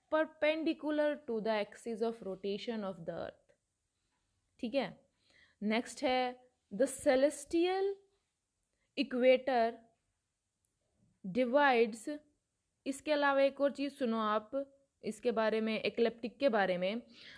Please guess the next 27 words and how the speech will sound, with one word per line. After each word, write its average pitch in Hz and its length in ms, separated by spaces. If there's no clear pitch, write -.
मैंने 240 200
आपको 294 200
बताया 233 320
था 277 100
इक्लिप्टिक 277 480
क्या 285 120
होता 240 240
है, 233 420
जो 220 160
आपका 233 300
सन 254 360
का 262 180
अपैरेंट 226 500
पाथ 180 220
है। 170 200
So 277 140
उसको 311 600
ट्वेल्व 294 380
सेगमेंट्स 269 680
में 277 180
डिवाइड 190 420
किया 208 240
गया 208 260
है, 226 220
that 214 160
is 240 220
ट्वेल्व 233 300